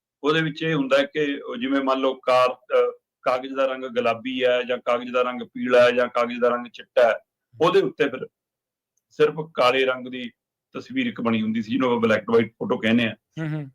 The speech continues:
Speaker 1: ਉਹ ਛਿਆਈ ਫੈਲ ਗਈ ਜੀ, ਕਿਸੇ ਦੀ ਬਹੁਤ ਗੂੜੀ ਜਮਾਂ ਹੀ ਕਾਲੀ ਜੀ ਫੋਟੋ ਦਿਖਣ ਲੱਗ ਗਈ ਜਾਂ
Speaker 2: ਹੂੰ।
Speaker 1: ਕਿਸੇ ਦੀ ਜਮਾਂ ਹੀ ਸਕੈਚ ਜਿਹੇ ਵਾਂਗ ਦਿਖਣ ਲੱਗ ਗਈ, ਮਤਲਬ ਪਹਿਚਾਣ ਨਹੀਂ ਆਉਂਦੀ ਸੀ।
Speaker 2: ਜੀ, ਜੀ।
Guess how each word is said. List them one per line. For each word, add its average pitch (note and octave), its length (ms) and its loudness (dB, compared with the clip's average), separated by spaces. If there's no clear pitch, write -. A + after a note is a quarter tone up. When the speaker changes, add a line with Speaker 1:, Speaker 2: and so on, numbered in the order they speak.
Speaker 1:
ਉਹ D3+ 200 6
ਛਿਆਈ C#3 280 4
ਫੈਲ A#2 360 -4
ਗਈ A#2+ 200 -6
ਜੀ, A#2+ 160 -4
ਕਿਸੇ A#2+ 280 -4
ਦੀ B2 100 -2
ਬਹੁਤ A#2+ 260 2
ਗੂੜੀ B2 300 0
ਜਮਾਂ B2+ 300 0
ਹੀ D#3 100 -2
ਕਾਲੀ B2 220 -2
ਜੀ B2 180 -20
ਫੋਟੋ C3+ 180 -14
ਦਿਖਣ B2 200 -14
ਲੱਗ A#2+ 180 -6
ਗਈ A#2 220 -18
ਜਾਂ C#3 120 0
Speaker 2:
ਹੂੰ। - 60 -8
Speaker 1:
ਕਿਸੇ C3 220 -8
ਦੀ B2+ 60 -8
ਜਮਾਂ C#3 220 -2
ਹੀ C#3 40 -2
ਸਕੈਚ B2+ 360 -4
ਜਿਹੇ C3 160 -2
ਵਾਂਗ B2+ 160 2
ਦਿਖਣ B2 300 -4
ਲੱਗ A#2+ 140 2
ਗਈ, A#2+ 200 -6
ਮਤਲਬ G3+ 180 0
ਪਹਿਚਾਣ E3 500 4
ਨਹੀਂ C#3 140 -4
ਆਉਂਦੀ G#2 220 -12
ਸੀ। - 440 -18
Speaker 2:
ਜੀ, A#2 180 -6
ਜੀ। G2 140 -14